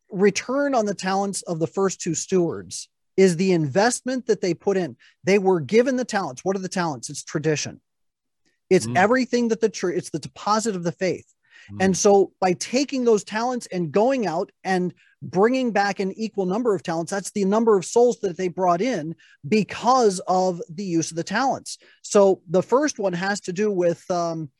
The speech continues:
Speaker 1: I think it's, uh, baptisms. So it's the, the amount of baptisms that come in through the church. The second one has to do with converts, the bringing converts into the church. And the first one has only to do with maintaining the deposit of the faith.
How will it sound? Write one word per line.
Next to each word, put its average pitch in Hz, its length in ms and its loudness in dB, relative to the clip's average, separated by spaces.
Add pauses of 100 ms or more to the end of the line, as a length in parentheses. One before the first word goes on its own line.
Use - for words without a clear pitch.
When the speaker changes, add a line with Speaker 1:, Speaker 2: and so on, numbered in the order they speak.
(200)
Speaker 1:
I 175 60 -8
think 208 220 0
it's, - 240 -2
uh, 147 460 -2
baptisms. 175 680 -2 (160)
So 190 220 4
it's 180 160 0 (380)
the, 185 340 0
the 175 340 0
amount 190 300 2
of 135 120 -4
baptisms 180 560 0
that 156 120 -8
come 196 200 0
in 196 120 2
through 190 160 -2
the 170 60 -2
church. - 400 -4 (240)
The 180 80 0
second 220 320 2
one 185 120 0
has 185 160 -2
to - 80 -14
do 190 120 0
with 175 140 -2
converts, 208 640 -8 (420)
the 170 300 2
bringing 185 420 -2
converts 214 460 -4
into 156 120 -8
the 127 100 -14
church. - 420 -12 (520)
And 196 360 0
the 185 140 0
first 277 340 0
one 185 320 -2 (480)
has 185 320 0
only 247 300 -2
to 254 120 -8
do 202 400 -2
with 180 320 -2
maintaining 180 640 -4
the 175 80 -2
deposit 160 480 -6
of 147 60 -8
the 151 80 -6
faith. 185 420 -6